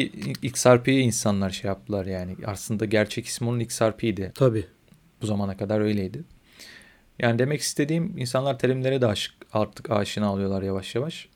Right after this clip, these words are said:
Speaker 1: Bu beş yıl içinde herkesin bir altcoin'i olabilir. <laughs>
Speaker 2: Tabii, tabii. Yani beş yılı da kimse, <laughs> yani yanlış anlamasın, Lagarde'ın sözleri üzerinden tabii ki bir beş yıl diyoruz. Yoksa benim düşüncem çok daha erken de işin şakası o beş yıl.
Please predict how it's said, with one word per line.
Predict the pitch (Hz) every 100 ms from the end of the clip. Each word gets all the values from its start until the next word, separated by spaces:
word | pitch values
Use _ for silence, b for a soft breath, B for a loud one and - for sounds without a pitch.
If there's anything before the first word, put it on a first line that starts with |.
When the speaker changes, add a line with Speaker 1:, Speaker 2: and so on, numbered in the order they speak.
| b b b b 113
Speaker 1:
Bu | 120
beş | 123 123 120
yıl |
içinde | 110 - 110 117 135 196 - b b b - - _
herkesin | 113 110 - 107 113
bir | 113
altcoin'i | 110 - 107 110
olabilir. | 110 107 104 -
<laughs> | - -
Speaker 2:
Tabii, | 185 147
tabii. | 160 151
Yani | 135 139 135
beş | 151 151 -
yılı | 185 220
da | 208 151 156
kimse, | - 160 - 165 143
<laughs> | 120 196 160 147
yani | 147 147 139 143
yanlış | 147 151 160
anlamasın, | 165 185 202 202 185
Lagarde'ın | 160 156 156 151 170 - B B B
sözleri | - 160 147 160 165
üzerinden | 151 156 156 160 165
tabii | 156 139 131
ki | 131 127
bir | 127 - b b -
beş | 131 123 -
yıl | 131 123
diyoruz. | 143 202 170
Yoksa | 147 - 151 135
benim | 208 170 147 147
düşüncem | 135 135 156 190
çok | 170 170 156
daha | 147 139
erken | 135 131 233 240
de | 160
işin | 139 156 156 - b b
şakası | - 147 143 151 160
o | 135
beş | 123 127 -
yıl. | 214